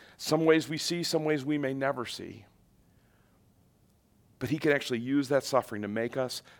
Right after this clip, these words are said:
the people that we are. Isn't that amazing? Let, let's pray about that right now. Lord, thank you. I can't believe I'm praying this, but thank you for suffering.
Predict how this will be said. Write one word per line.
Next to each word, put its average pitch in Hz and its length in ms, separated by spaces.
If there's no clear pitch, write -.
the 117 80
people - 340
that - 120
we 85 140
are. 69 220
Isn't 131 100
that 131 100
amazing? 98 400
Let, 139 180
let's 143 160
pray 110 220
about 95 240
that 101 140
right 107 160
now. 104 180
Lord, 135 260
thank - 260
you. 120 240
I 127 60
can't 123 240
believe 127 220
I'm 120 100
praying 135 320
this, 104 180
but - 200
thank 113 240
you 113 60
for 123 120
suffering. 113 480